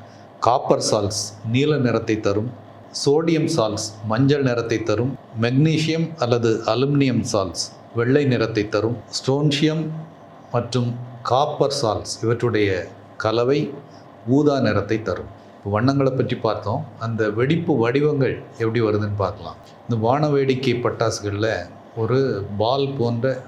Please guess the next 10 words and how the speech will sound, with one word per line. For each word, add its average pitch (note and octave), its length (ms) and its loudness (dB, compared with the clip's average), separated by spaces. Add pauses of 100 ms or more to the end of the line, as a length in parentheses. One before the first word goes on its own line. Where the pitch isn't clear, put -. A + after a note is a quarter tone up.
(120)
ஷெல் C#3 500 2
இருக்கும். - 280 -4 (1080)
இந்த A2+ 160 2
ஷெல் C#3+ 320 2
உள்ள A#2 420 4 (720)
ஸ்டார்ஸ் B2+ 500 0 (240)
எனப்படும் A2 600 0 (580)
சிறு C#3 360 4 (200)
உருண்டைகளில் B2 680 4 (640)
உலோக D3+ 380 4